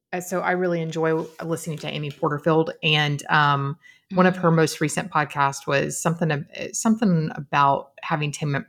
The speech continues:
Speaker 1: team members, and she was talking about, like, the onboarding process. She has, um, three or four books that she has the new team member read, because then they're all, like,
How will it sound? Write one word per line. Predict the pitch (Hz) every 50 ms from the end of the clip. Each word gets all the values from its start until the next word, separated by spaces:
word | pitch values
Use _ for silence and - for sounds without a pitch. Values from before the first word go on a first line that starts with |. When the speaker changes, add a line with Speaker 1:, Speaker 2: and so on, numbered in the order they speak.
| -
Speaker 1:
team | - - 175 160
members, | 143 135 131 - 131 131 -
and | 151 139
she | - -
was | 143 -
talking | - 143 - 147
about, | 147 139 -
like, | 151 139 -
the | -
onboarding | - - 151 151 156 147 143 143 139 139 135
process. | 131 - 139 135 131 - 147 139 139 - - - _ - - - - _ _ _ _ -
She | - - 165 143
has, | 139 147 139 139 139 139 135 131 - - - -
um, | 165 151 147 139 139 139 139 139 151 - _ _ _ _ _ _ - -
three | _ 180 180 180 180
or | 170
four | 175 - 185 170 165 151
books | 143 143 143 139 - - _ - - -
that | - 151 - -
she | - - 151
has | 143 143 135 117 127 131 147 - -
the | - 151
new | 143 143 143 139 139
team | - - 156 143 139
member | 139 139 139 139 135 135 135 135 - - -
read, | - 170 156 160 156 139 135 139 147 156 - - _ _ -
because | 160 143 151 147 135 -
then | 147 139 139
they're | 139 139 139 -
all, | 147 143 143 139 139 147
like, | - - - -